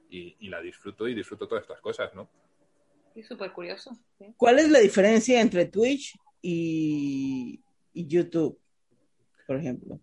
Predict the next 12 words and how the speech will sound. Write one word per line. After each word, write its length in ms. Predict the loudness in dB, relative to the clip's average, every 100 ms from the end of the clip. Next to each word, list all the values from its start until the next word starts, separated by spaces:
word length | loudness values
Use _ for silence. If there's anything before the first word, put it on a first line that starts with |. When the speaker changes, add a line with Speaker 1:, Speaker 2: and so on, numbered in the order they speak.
| _
Speaker 1:
Eh, 380 | -12 -10 -10 -10
pues 160 | -8 -6
la 100 | -6
principal 440 | -6 -10 -6 -4
diferencia 500 | -4 -4 -6 -6 -6 -6
es 100 | -8
que 720 | -6 -6 -6 -10 -14 -14 -14
en 520 | -16 -16 -18 -20 -20
Twitch 340 | -10 -8 -8 -10
es 160 | -10
en 100 | -8
directo. 480 | -6 -6 -8 -12 -20